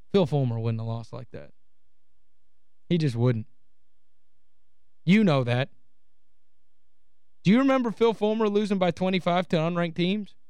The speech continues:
I don't. I don't remember. I, I mean, I suppose it could have happened, possibly, over the course of his career, but I don't, I don't remember it. We'll talk about the college football weekend that was.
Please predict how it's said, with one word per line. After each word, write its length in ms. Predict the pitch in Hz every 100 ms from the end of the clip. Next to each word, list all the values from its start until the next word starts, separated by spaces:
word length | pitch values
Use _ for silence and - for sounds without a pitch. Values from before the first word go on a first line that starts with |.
| -
I 100 | 160
don't. 300 | 190 127 147 - - - - - - - - -
I 80 | 180
don't 220 | 180 147
remember. 280 | 123 131 139
I, 220 | 131 139 -
I 160 | 127 120
mean, 160 | 123
I 80 | 120
suppose 380 | - 117 131 123
it 100 | -
could 140 | 135
have 100 | 143
happened, 380 | 123 156 202 202
possibly, 560 | 131 135 - 170 196 202 - - - - - - -
over 140 | 156 165
the 80 |
course 220 | 165 175 170
of 80 |
his 100 | 170
career, 380 | - 175 185 214 - - - - - -
but 100 | 147
I 100 | 135
don't, 220 | 117 117 - -
I 80 |
don't 160 | 127 123
remember 420 | 123 110 147 151
it. 100 | 131 - - - - - - - - - - - - - - - - - - - - - - - -
We'll 80 | 143
talk 160 | 208
about 140 | 208 185
the 60 |
college 280 | 196 190 175
football 380 | 185 170 185 180
weekend 340 | 175 180 175
that 60 | 165
was. 380 | 165 165 160